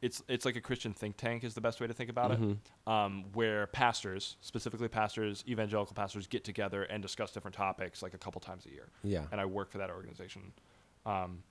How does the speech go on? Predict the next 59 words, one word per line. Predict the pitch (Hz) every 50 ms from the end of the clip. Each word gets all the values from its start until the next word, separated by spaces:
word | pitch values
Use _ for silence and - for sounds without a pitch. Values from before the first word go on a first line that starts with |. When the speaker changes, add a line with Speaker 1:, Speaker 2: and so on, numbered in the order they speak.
| _ _ -
Speaker 2:
And | 113 113 117 101
Speaker 1:
so | - 131 117 107
Speaker 2:
so | 101
the | 95 107
topic | - - 135 139 147 - 127 107 - -
that | 110 104 98 95
they | - 107 101 98 95 92 92 - -
talked | - 113 110 - -
about, | 90 92 92 92 87
was | 92 98 92
it | 104 98
most | 98 98 95 -
recently? | 101 101 104 - - - 143 143 - - _ _ _ _ _ _ _ -
Speaker 1:
Yes. | - 107 98
Speaker 2:
Or | 101 98
was | 90 82 87
it? | 85 - - - - - - - - -
Speaker 1:
And | 107 107
we'll, | 110 107 101 101 127 123
Speaker 2:
Was | 131
Speaker 1:
and | 127 127 123
we'll | 123 123
continue | 117 - 113 104 117 110 104 104 101
to | 95
discuss | 95 95 - - - 95 - -
it | 95 -
for | - - - 101 95
the | 92
coming | - - 95 95 92 95
year. | 98 87 98 113 - _ _ - - _ _ -
Speaker 2:
Maybe | 113 110 101 98
you | 92 92
should | - - - 95
say | 95 90
what | 90
it | 90 -
Speaker 1:
Multiple | 101 90
Speaker 2:
was | 87 82
Speaker 1:
times. | -
Speaker 2:
so | 90 85
I | 82
don't | 85 - -
mess | 82 87 -
it | 85 87
up. | 85 - -
Speaker 1:
Yeah, | - 131 165 127
Speaker 2:
<laughs> | - 123 107
Speaker 1:
um, | 120 123 120 117 110 107 101
so | - - - 127 123 117 110 107 104 104 104 101 101 98 95 95 90 - - - - - 113 107
th-, | 107 107
we | 120 117
had | 113 123 120 113
our | 110 104
first | - - 127 123 120 - - 113
meeting | 110 107 101 101 101 101
on | 101 101 98
this | 98 92 -
topic, | - - 101 92 92 - 98 92 90 - - - - - 104
um, | 101 95 90 90 87 87 90